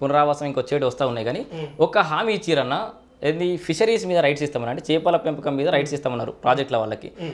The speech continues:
Speaker 1: దానికి సంబంధించి ఏదో జీవో ఆర్డర్ కాపీ కూడా వచ్చింది కానీ అది అక్క-, వెనకకే పోయింది.
Speaker 2: ఉమ్.
Speaker 1: ఇక్కడ మా, మేము దుబ్బాకలో ఉండే
Speaker 2: ఉమ్.
Speaker 1: గతంలో ప్రాజెక్టు పోకముందుకు దుబ్బాక నియోజకవర్గంలో ఉండే అప్పుడు మా రఘునందన్ రావు గారు కూడా కొన్ని సందర్భాలలో ఏమన్నాడంటే, ఆ, ఇది ముదిరాజులకు, ముదిరాజులకు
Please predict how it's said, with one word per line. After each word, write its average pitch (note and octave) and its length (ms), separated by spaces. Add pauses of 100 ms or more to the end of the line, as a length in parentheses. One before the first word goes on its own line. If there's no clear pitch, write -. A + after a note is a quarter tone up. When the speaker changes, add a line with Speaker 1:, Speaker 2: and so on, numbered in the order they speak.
Speaker 1:
దానికి E3 220
సంబంధించి F3 360
ఏదో E3 140
జీవో D#3+ 220
ఆర్డర్ D#3 300
కాపీ D#3+ 140
కూడా D#3 120
వచ్చింది D3+ 200
కానీ E3+ 100
అది D3 100
అక్క-, - 220
వెనకకే C3 340
పోయింది. A2+ 320 (100)
Speaker 2:
ఉమ్. E3 160 (540)
Speaker 1:
ఇక్కడ F#3 540
మా, D#3+ 140 (1120)
మేము F3+ 200
దుబ్బాకలో A3 400
ఉండే C#3 240 (180)
Speaker 2:
ఉమ్. E3+ 80
Speaker 1:
గతంలో D3 320
ప్రాజెక్టు D#3+ 760
పోకముందుకు F3 520
దుబ్బాక F3+ 320
నియోజకవర్గంలో D#3+ 460
ఉండే D3 140
అప్పుడు D3+ 220
మా C3 80
రఘునందన్ D3+ 380
రావు D#3 120
గారు C#3+ 180
కూడా D3+ 280
కొన్ని D3+ 220
సందర్భాలలో E3+ 500
ఏమన్నాడంటే, F3 580 (340)
ఆ, G3+ 180
ఇది G3 300
ముదిరాజులకు, A3+ 600
ముదిరాజులకు A3 540